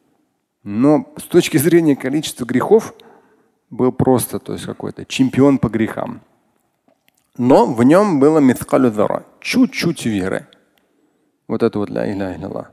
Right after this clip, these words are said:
да. А это как раз эти хадисы Бухари прям один за другим поставил.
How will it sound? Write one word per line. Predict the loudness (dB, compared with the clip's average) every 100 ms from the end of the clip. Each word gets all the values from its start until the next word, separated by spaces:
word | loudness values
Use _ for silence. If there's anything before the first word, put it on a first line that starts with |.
| _
да. | -18 -18 _ _ _ _ -20 -20 -20 _
А | -8
это |
как | -4
раз | -4 -2
эти | -4
хадисы | -4 -2 -2 -2
Бухари | -6 -2 -2
прям | -2 -2 -2
один | -2
за | -2
другим | 0 0 -4
поставил. | -8 -10 -10 -12